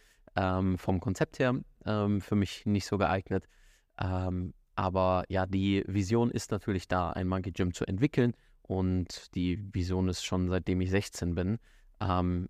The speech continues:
den Raum für mehrere Sportarten zu bieten und so weiter. Und, äh, da aber das Training auf eine andere Art und Weise, ähm, Menschen beizubringen. Nicht unbedingt Leistungssport, weil Leistungssport, und darüber haben wir uns viel unterhalten,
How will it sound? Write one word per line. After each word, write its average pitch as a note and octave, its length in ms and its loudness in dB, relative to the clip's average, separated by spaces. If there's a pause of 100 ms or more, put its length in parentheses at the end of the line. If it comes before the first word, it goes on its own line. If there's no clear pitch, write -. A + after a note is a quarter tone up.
den F#2 380 -2
Raum F#2+ 360 2
für - 120 -8
mehrere F#2+ 280 2
Sportarten F#2+ 520 -2
zu F#2+ 160 -6
bieten F#2 300 0
und F#2+ 140 -2
so F2+ 120 -2
weiter. F2+ 360 0
Und, F2 440 -4
äh, F2 240 -2 (580)
da G2+ 260 4
aber G2+ 180 0
das G2 180 -2
Training C3+ 380 2
auf - 180 -6
eine A2 100 0
andere A2+ 320 2
Art G2 180 0
und F#2+ 120 0
Weise, F#2 520 2 (600)
ähm, F#2 540 0
Menschen F#2 320 0
beizubringen. G2 600 -4 (140)
Nicht D#3 300 0
unbedingt G2 540 0 (100)
Leistungssport, - 840 -4
weil G#2+ 120 2
Leistungssport, C3+ 840 0
und G2 180 -2
darüber A#2 400 2
haben A#2 120 2
wir G#2 80 2
uns G2+ 140 -2
viel C3 160 -2
unterhalten, G#2+ 680 0